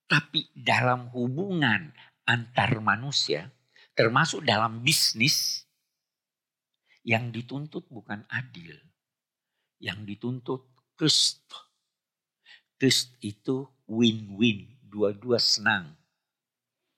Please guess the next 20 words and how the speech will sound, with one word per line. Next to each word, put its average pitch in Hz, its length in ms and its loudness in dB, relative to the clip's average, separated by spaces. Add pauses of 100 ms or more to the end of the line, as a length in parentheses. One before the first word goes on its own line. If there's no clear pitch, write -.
(960)
Nah, - 340 -14 (920)
kalau 73 240 -6
kita 87 160 -6
beri 85 240 -8
contoh, 131 560 -2 (360)
saya 85 220 2
punya 85 300 -6
anak, 98 520 -2 (240)
satu 82 360 -4
besar, 101 480 0
satu 92 360 -10
kecil. 127 600 -2 (500)
Anak 131 480 0
yang 104 240 -2
kecil 120 640 -4 (220)
rampas 120 1000 -2
mainan 113 800 -2
kakaknya. - 520 -4 (640)
Iya, 101 160 2 (960)
nangis. 107 560 -4